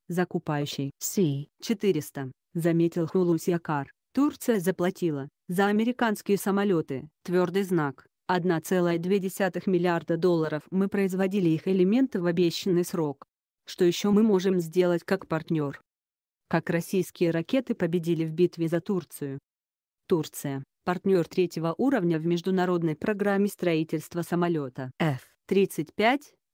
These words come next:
Speaker 1: распределенной между С Ш А и восемью разными странами,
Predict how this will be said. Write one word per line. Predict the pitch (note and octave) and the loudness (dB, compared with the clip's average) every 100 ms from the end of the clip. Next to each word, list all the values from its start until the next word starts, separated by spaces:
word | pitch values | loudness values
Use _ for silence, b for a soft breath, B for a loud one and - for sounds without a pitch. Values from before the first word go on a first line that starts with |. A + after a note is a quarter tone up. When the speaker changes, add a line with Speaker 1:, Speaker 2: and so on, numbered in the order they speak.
| - | -4
Speaker 1:
распределенной | E3+ - F#3+ F#3+ F#3 F3+ F3 D#3+ | -2 0 0 2 4 4 2 2
между | F3+ F#3 E3+ F#3+ | 2 2 0 -4
С | E3+ | -4
Ш | - G#3+ | -2 0
А | C4+ | 0
и | |
восемью | G3+ E3 - G#3 | 2 0 0 0
разными | F#3 F3 D#3+ D#3 | 2 2 2 0
странами, | D3+ - E3 C#3 C3 B2 | -2 -4 -4 -2 -4 -6